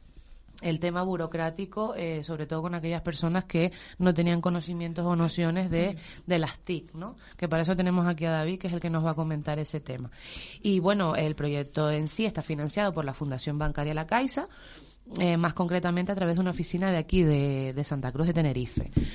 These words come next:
Y, bueno, con este proyecto, eh, pretendemos atender a sesenta familias y o cuidadores principales de personas con discapacidad de nuestro centro. Y,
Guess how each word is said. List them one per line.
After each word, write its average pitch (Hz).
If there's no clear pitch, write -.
Y, 170
bueno, 202
con 165
este 160
proyecto, 202
eh, 175
pretendemos 156
atender 180
a 180
sesenta 156
familias 233
y 208
o 214
cuidadores 185
principales 185
de 202
personas 175
con 180
discapacidad 156
de 170
nuestro 147
centro. 123
Y, 160